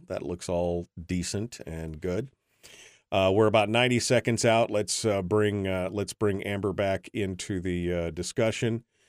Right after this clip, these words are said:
and, uh, we'll, uh, we'll get her prepped here for just a second. So, Amber, I'm gonna, uh,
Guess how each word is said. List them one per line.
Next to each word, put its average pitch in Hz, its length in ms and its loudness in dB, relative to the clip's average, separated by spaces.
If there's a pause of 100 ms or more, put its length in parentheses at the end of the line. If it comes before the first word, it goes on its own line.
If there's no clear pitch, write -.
(340)
and, 85 500 -2
uh, 85 280 -2
we'll, 90 440 -2
uh, 87 240 -2
we'll 90 160 -6
get 87 220 -4
her 90 120 -4
prepped 90 420 -4
here 87 220 -2
for 87 160 -6
just 85 240 -6
a 82 60 -8
second. 90 380 -6
So, 104 260 0
Amber, 110 300 2
I'm 107 120 2
gonna, 104 320 4
uh, 95 180 2